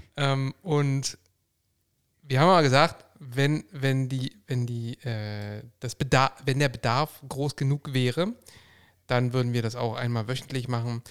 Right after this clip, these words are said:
Und um den Bedarf auszudrücken, gibt es nur einen einzigen Weg. Das ist über eine E-Mail. Alles andere wird nicht gezählt. Also wenn ihr uns über Insta oder so kontaktieren wollt, das wird ignoriert.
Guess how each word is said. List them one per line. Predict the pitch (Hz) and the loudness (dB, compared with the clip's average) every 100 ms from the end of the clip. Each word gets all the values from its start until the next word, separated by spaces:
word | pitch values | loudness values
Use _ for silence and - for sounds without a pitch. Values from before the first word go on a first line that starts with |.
| - - | -20 -8
Und | 139 120 | -2 -2
um | 127 123 | 0 0
den | 120 113 | 0 0
Bedarf | 120 120 120 127 | 0 2 2 0
auszudrücken, | 127 - 131 127 123 | -2 -2 -4 -4 -6
gibt | - | -6
es | 117 120 | -6 -6
nur | - - | -6 0
einen | 190 220 185 | 4 6 6
einzigen | - 127 123 123 117 | 4 0 0 -4 -4
Weg. | 113 117 _ _ _ - | -4 -8 _ _ _ -10
Das | 127 131 | -6 -4
ist | 123 | -4
über | 131 127 | -4 -2
eine | 131 | -2
E-Mail. | 143 156 160 165 196 _ _ _ _ _ _ _ _ _ _ _ - _ - | -2 -2 0 0 -2 _ _ _ _ _ _ _ _ _ _ _ -20 _ 0
Alles | 151 165 | 2 4
andere | 156 151 | 2 2
wird | 147 | 2
nicht | 131 | -2
gezählt. | 147 - 131 139 - _ _ - | -4 -4 -2 -2 -6 _ _ -6
Also | 147 131 | -4 0
wenn | 139 | 0
ihr | 131 | 2
uns | 127 | 0
über | 131 127 | 0 0
Insta | 127 131 143 131 127 - | -2 -4 -2 -2 -4 -8
oder | 127 127 | -6 -4
so | 123 123 120 _ - | -2 -4 -6 _ -8
kontaktieren | 127 127 - 123 117 | -4 -4 -4 -6 -4
wollt, | 117 117 | -4 -4
das | 113 - | -8 -8
wird | 123 - - | -12 -12 -6
ignoriert. | 151 139 143 214 | -2 0 -2 -6